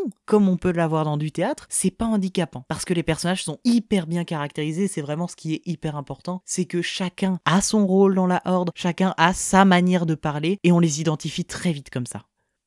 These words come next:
Mais du coup, une fois passé cette introduction, qui est peut-être un, un petit effort, hein, j'en conviens, l'histoire se déroule, et on comprend, et en même temps, on suit une histoire qui est vraiment très prenante narrativement. Et voilà, on sent tout au long du texte un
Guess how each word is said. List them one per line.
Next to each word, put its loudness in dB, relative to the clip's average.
Mais -6
du -10
coup, -6
une 8
fois -2
passé 2
cette -4
introduction, -4
qui 0
est 2
peut-être 0
un, -2
un 0
petit -6
effort, 0
hein, -2
j'en -4
conviens, -6
l'histoire 0
se 0
déroule, -2
et 6
on 6
comprend, -2
et 6
en 2
même 4
temps, -4
on 2
suit -2
une 6
histoire 0
qui -2
est -8
vraiment 2
très -4
prenante -4
narrativement. -6
Et -14
voilà, 0
on -6
sent 0
tout -2
au 2
long 0
du -6
texte -4
un -2